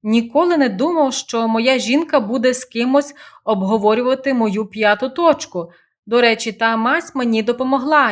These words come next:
я й досі нею користуюся». Ми почали переписуватися. Я зрозуміла, що йому просто нема з ким поговорити,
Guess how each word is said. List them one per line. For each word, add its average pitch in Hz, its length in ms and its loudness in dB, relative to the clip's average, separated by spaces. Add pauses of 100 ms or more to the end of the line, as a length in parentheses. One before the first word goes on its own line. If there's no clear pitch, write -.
я 202 100 2
й 196 80 0
досі 254 440 -4
нею 202 420 0
користуюся». 214 960 -4 (640)
Ми 277 240 -2
почали 226 640 -2
переписуватися. 247 1160 -4 (460)
Я 359 220 0
зрозуміла, 302 680 0
що - 200 -8
йому 285 320 0
просто 294 480 -2
нема 262 420 0
з - 80 -6
ким 277 280 -4
поговорити, 285 800 0